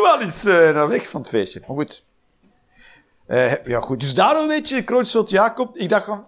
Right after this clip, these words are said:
"Oh, de meeste mensen weten waar het over gaat." Maar ik heb gewoon twee dokters in de zaal. Die zo, "Oh, nu wordt het pas interessant." Eh, maar de dolle koeienziekte, Creutzfeldt Jacob.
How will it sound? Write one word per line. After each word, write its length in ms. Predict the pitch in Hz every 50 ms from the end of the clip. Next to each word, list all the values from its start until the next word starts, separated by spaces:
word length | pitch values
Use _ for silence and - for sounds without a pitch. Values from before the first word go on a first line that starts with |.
| - -
"Oh, 140 | 247 277 233
de 80 | 196
meeste 320 | 185 233 262 277 240 - 226
mensen 400 | 208 226 240 220 - - 180 156
weten 240 | 165 190 185 185 170
waar 100 | 165 156
het 120 | 151 156
over 200 | 156 147 135 135
gaat." 500 | 120 156 202 240 254 - - - - _ _ _ _ _ _ _ _ _ _ _ _ _ _ _ _ _ _ _ _ _ _ _ _ - 196 - - - - - - - - - - - - - - - -
Maar 100 | - 294
ik 60 | -
heb 120 | - 196 -
gewoon 240 | - 226 220 220 220
twee 340 | - 185 202 185 180 185
dokters 420 | 143 233 233 233 - - 214 170 147
in 120 | 175 165
de 100 | 165 160
zaal. 280 | 131 131 139 123 113 123
Die 120 | 160 185
zo, 200 | 180 175 143 113 -
"Oh, 560 | - 160 - 262 220 180 196 - - - -
nu 260 | - 143 208 302 359 339
wordt 200 | 294 262 185 -
het 180 | 180 147 - -
pas 180 | - 143 -
interessant." 520 | 143 131 - 139 123 - - 123 113 - - - - - - -
Eh, 300 | - 190 185 190 196 202 196 196 - - - - - - 403 415 - - - - - - -
maar 100 | - 147
de 80 | 156
dolle 240 | 143 180 214 214 185
koeienziekte, 480 | - 160 165 151 147 120 143 117 - 135
Creutzfeldt 380 | - 160 160 - - - -
Jacob. 440 | - 139 139 147 147 - 156 - -